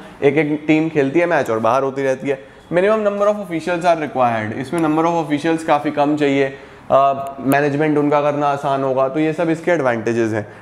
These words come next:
Disadvantage क्या होते हैं इस particular type of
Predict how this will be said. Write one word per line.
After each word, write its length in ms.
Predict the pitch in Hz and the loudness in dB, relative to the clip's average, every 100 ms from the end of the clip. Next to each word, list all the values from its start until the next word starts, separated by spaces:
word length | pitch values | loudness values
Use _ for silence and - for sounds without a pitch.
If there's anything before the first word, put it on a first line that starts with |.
| - | -2
Disadvantage 680 | 170 202 220 214 208 208 208 | 2 4 2 0 -2 -4 -2
क्या 120 | 214 | 0
होते 220 | 190 190 | 0 0
हैं 100 | 196 | -4
इस 120 | 190 - - - - - | -6 -10 -20 -20 -20 -2
particular 600 | 160 156 160 160 175 175 - - - - 127 - | 0 0 -2 0 2 2 -2 -16 -20 -20 -20 0
type 180 | 160 156 | 0 2
of 180 | 175 | 0